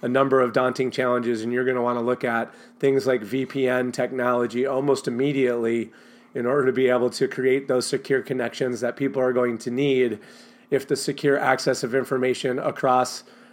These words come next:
the public internet is going to be an issue for any of your employees. So please consider that, uh, almost immediately. Also, if you're unfamiliar from,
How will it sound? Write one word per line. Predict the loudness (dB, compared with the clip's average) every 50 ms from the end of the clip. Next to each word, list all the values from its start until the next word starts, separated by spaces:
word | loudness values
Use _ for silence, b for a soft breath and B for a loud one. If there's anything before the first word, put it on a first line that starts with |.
| B B _
the | -4 -2 -2 0
public | 2 2 2 4 2 2 0 0
internet | 0 0 0 2 2 2 0 0 0 0
is | 2 2 2 2 0 0
going | 0 0 0 -2
to | -2 -2
be | 0 0 0 0 0
an | 0 -2
issue | -2 -2 -2 -2 -2 -2
for | -2 -2 -2
any | -2 -2 -2 -2
of | -2 -2
your | -2 -2 -2 -4
employees. | -4 -2 0 0 0 0 -2 -4 -4
So | -4 -6 -4
please | 0 2 2 4 4 2 0 -2 -6 B B B B B B B B B -8 -4
consider | -4 -4 0 2 2 4 4 4 4
that, | 4 4 4 4 2 -2 -2 -2
uh, | -2 0
almost | 2 4 4 4 4 2 0 0 -2
immediately. | -2 0 0 0 0 2 0 0 0 0 -2 -2
Also, | 0 2 2 2 4 4 4 4 4 6 4 2 2 B B B B B B B B B B B _ _
if | -10 -2 2
you're | 2 2 4
unfamiliar | 6 6 6 6 4 4 4 6 6 6 6 6 4 2
from, | 2 0 -2 -2 -2 -4 -8 -8